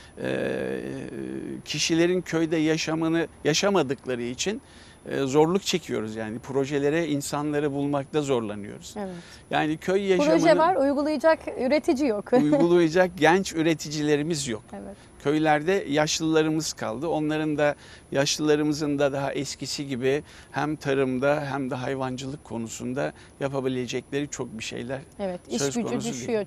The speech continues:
Speaker 2: çünkü. Peki
Speaker 1: Evet.
Speaker 2: başkanım, şunu da merak ediyorum. Şimdi ben, e, varsayalım ki üretici olmak istiyorum, gencim.
Speaker 1: Evet.
Speaker 2: E, kırsala yerleşip, e, işte hayvancılık ya da tarımla ilgilenmek istiyorum ve sizin kapınızı çaldım. Nereden başlamam gerekiyor?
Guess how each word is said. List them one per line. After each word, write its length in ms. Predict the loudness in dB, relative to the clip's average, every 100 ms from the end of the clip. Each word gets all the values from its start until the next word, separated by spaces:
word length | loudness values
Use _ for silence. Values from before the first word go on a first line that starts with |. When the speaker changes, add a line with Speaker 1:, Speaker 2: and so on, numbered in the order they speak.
| -6
Speaker 2:
çünkü. 340 | -12 -8 -10 -10 -20 -20 -12
Peki 180 | -6 0
Speaker 1:
Evet. 100 | 4
Speaker 2:
başkanım, 380 | 4 4 0 0
şunu 200 | 0 0
da 40 |
merak 360 | 0 0 -2 -4
ediyorum. 240 | -6 -6
Şimdi 280 | -4 -4 -2
ben, 220 | 0 -2 -4
e, 220 | -6 -6 -2
varsayalım 580 | -2 -2 0 0 0
ki 260 | -6 -4 -4 -6 -20 -20 -8
üretici 400 | 0 0 0 4
olmak 320 | 4 4 -4 -8
istiyorum, 480 | -14 -4 -4 -4 -10 -6
gencim. 340 | 0 2 2 0
Speaker 1:
Evet. 60 | -4 -12 -20 -20 -8
Speaker 2:
E, 360 | -4 -2 -2 -4 -6
kırsala 380 | -6 0 2
yerleşip, 540 | 4 4 2 -2 -6 -8
e, 240 | -4 -4 -4
işte 200 | -4 -2
hayvancılık 640 | 0 0 0 0 -6 -6
ya 80 | -2
da 80 | -2
tarımla 360 | 0 -2 0
ilgilenmek 500 | -4 -2 -4 -4 -6
istiyorum 380 | -8 -6 -4 0
ve 100 | -2
sizin 260 | -2 -6 -4
kapınızı 420 | -4 -2 -4 -4
çaldım. 400 | -2 -2 -2 -10 -14 -20 -20 -14 2
Nereden 380 | 4 4 2 0
başlamam 500 | -4 -4 -6 -6 -6
gerekiyor? 500 | -6 -8 -10 -10